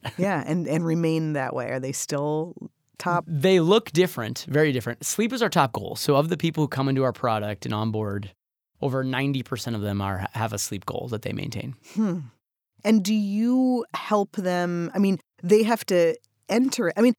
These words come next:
Speaker 2: there are so many apps to, I'm just trying to figure out how everything works together for your
Speaker 1: Yeah.
Speaker 2: customers or clients or whatever you call them.
Speaker 1: Yeah.
Speaker 2: Uh, uh,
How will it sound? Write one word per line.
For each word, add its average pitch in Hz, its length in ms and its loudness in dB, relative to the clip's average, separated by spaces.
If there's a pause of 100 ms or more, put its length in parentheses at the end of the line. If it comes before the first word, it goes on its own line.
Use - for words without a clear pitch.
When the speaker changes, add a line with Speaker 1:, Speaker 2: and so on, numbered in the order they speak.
(140)
Speaker 2:
there 240 100 6
are 233 60 8
so 294 180 2
many 269 220 2
apps - 500 -2
to, 220 140 0
I'm 254 100 4
just 302 120 0
trying 349 120 2
to 277 60 2
figure 233 160 2
out 190 100 4
how 190 460 4
everything 170 800 0
works 156 340 0
together 139 760 -4
for 151 300 -2
your 143 600 0
Speaker 1:
Yeah. - 100 -16
Speaker 2:
customers 143 640 -4
or - 80 -6
clients - 580 -6
or 147 380 -6
whatever 147 260 -4
you 151 80 -2
call 156 240 -2
them. 139 220 -6 (140)
Speaker 1:
Yeah. 190 220 2 (120)
Speaker 2:
Uh, 202 60 2
uh, - 20 0